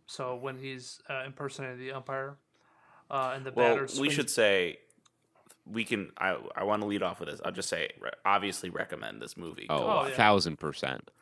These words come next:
Speaker 3: Like, if
Speaker 2: Yeah.
Speaker 3: you've never
Speaker 2: I feel
Speaker 3: seen
Speaker 2: like with
Speaker 3: it
Speaker 2: most old movies, unless they're, like, really crappy, six-, like, the sixties Ital-, like, the Three Fantastic Supermen. <laughs>
Speaker 1: Yeah.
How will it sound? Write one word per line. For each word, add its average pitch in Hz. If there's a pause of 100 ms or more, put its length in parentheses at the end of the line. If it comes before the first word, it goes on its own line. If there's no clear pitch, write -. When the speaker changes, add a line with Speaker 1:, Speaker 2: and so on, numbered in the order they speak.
Speaker 3:
Like, 87
if 92
Speaker 2:
Yeah. 117
Speaker 3:
you've 123
never 123
Speaker 2:
I 113
feel 170
Speaker 3:
seen -
Speaker 2:
like 113
with 123
Speaker 3:
it 123
Speaker 2:
most 131
old 120
movies, 139
unless 110
they're, 113
like, 98 (100)
really 107
crappy, 95
six-, -
like, 104
the 104
sixties -
Ital-, 101
like, 101
the 104
Three 123
Fantastic 107
Supermen. 151
<laughs> -
Speaker 1:
Yeah. 139